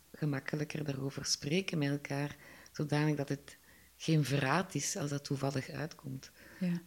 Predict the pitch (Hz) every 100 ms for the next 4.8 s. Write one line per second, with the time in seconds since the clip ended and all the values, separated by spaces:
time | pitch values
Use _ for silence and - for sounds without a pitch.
0 | - - 131 131 135 131 151 151 170 196
1 | 156 - 143 143 139 170 160 147 - 151
2 | 135 131 160 - 220 160 135 135 131 131
3 | 139 - - - - - - - 151 143
4 | 147 143 - 160 143 - - 123